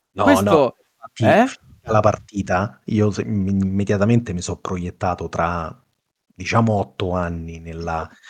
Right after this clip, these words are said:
Speaker 1: migliore delle ipotesi, ho detto: "Porca
Speaker 2: Tredici,
Speaker 1: miseria".
Speaker 2: quindi, eh?
Speaker 1: Sì, dovrò,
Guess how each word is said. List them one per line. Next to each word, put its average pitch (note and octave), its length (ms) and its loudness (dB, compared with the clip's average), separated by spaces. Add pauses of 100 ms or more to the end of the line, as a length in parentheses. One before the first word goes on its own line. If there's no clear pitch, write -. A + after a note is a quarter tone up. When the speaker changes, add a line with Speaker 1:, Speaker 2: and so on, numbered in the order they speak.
(220)
Speaker 1:
migliore A2 380 8
delle G2+ 180 4
ipotesi, G2 360 0
ho F#2 60 -6
detto: - 280 -8
"Porca G2 440 -4
Speaker 2:
Tredici, F2 160 -6
Speaker 1:
miseria". G2+ 400 -10 (200)
Speaker 2:
quindi, G#2 220 -14
eh? E3 80 -20
Speaker 1:
Sì, - 320 -4 (180)
dovrò, G#2+ 400 2